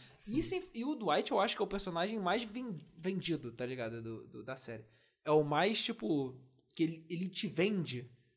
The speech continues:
Speaker 2: a experiência Dwight, tá ligado? Tipo,
Speaker 1: <laughs>
Speaker 2: cara, esse cara é detestável.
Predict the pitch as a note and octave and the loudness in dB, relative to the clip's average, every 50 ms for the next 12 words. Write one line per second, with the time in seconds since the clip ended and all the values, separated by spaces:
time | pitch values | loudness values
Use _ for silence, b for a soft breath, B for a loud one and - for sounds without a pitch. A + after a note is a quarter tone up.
0 | _ _ - - C#3+ C#3 - - - - - F3+ E3+ D#3 D#3 E3+ F3 F3+ F3 - | _ _ -6 -2 0 0 0 0 0 2 4 4 4 4 4 2 2 0 -2 -2
1 | - D#3+ D3+ D3 C#3 C3+ C3+ C#3+ C#3+ C3 - - - - C3 A#2+ B2 B2 B2 A#2+ | -2 -2 -2 0 0 2 2 2 2 0 -2 -6 -8 -6 -6 -4 -2 0 0 -2
2 | - - - D#3 C#3+ C3+ - - - - - _ _ _ _ - A3 G3 - - | -2 -4 -2 -2 -2 -2 -4 -8 -18 -20 -20 _ _ _ _ -4 -2 0 4 6
3 | F#3 C4+ - - - - - - G3+ A#3+ A#3+ F#3 G3 G#3 G#3 B3+ - - - - | 6 6 6 4 -2 -4 0 0 2 2 2 2 0 -2 -4 -4 -6 -6 -2 2
4 | D#3+ D3+ C#3 B2+ C3 B2+ B2 B2+ | 2 2 2 0 -4 -6 -8 -8